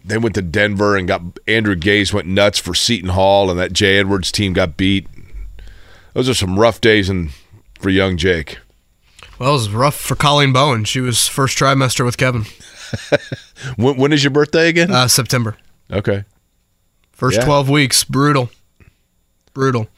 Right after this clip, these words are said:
Speaker 2: She also claims that Ryan, my oldest brother, was born on, my older brother was born on March fourteenth. She claims that they served green food in the hospital. Do you, do, do you believe that? I've had a hard time believing her.
Speaker 1: Well, I,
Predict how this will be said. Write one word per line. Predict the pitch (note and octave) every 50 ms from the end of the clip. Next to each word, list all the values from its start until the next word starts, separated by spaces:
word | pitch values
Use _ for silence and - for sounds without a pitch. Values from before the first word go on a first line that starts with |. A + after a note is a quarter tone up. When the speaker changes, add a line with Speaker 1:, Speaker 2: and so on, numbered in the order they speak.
| - - -
Speaker 2:
She | - - A#3+
also | D4+ F4+ C#4 G#3+
claims | D3 - F3+ E3+ E3 D#3 C#3+ C3
that | C#3+ B2+
Ryan, | A#2 B2+ C#3+ D#3 E3 E3+ E3 C#3+ C3
my | A#2 B2 B2
oldest | A2 B2+ C#3+ D#3 C#3 B2+ A#2+ A#2+ - - - -
brother, | B2 B2 B2+ B2+ B2+ B2 B2
was | A#2+ A#2+ A2+
born | A2+ A#2+ B2+ B2+ B2+ B2+ B2 A#2+ A#2+
on, | - A2+ A#2 A#2+ A#2+ A#2+ A#2 A#2 A2 A2
my | A#2 A#2+
older | A#2+ C3+ C3+ B2+
brother | A#2 A#2+ A#2 A#2+ A#2
was | A#2 A#2 A2+
born | G#2+ A#2+ A#2+ A#2+ A#2 A2
on | G#2+ G#2 G#2+ G#2+ G#2+
March | A2+ B2 C3+ - -
fourteenth. | - - D3 C3 A2 - - G#2+ G#2+ A2 - - - - - - - -
She | - F3
claims | - - C4 C#4 G3+ D#3+
that | D#3 A#2 - -
they | C#3+ D#3 D#3+
served | D#3 - - F3 D3 C3+ A#2
green | D3 D#3 D#3+ D#3 C3+
food | - - C#3 C3+ B2+
in | A#2
the | G#2+
hospital. | G#2 A#2 A2 - - - - G2 - - - - _ _ _ _ _ _ _ _ _ _ _ _ _
Do | - F3
you, | G#3 F3
do, | D#3+ F#3+ -
do | - -
you | D#3+ F3
believe | C#4+ F#3+ E3 E3 E3+
that? | E3 E3+ F3 D#3 - - _ _
I've | - E3+ F#3+ G#3
had | A#3 A3+
a | E3
hard | E3+ E3 D#3
time | E3+ F#3 D#3 C#3
believing | B2 A#2 A#2+ A#2 G#2+ G2+ F#2+
her. | F#2 - - - - - - - - - - - -
Speaker 1:
Well, | F3 F3+ F3+ F#3+ F#3+ D#3+
I, | - C3+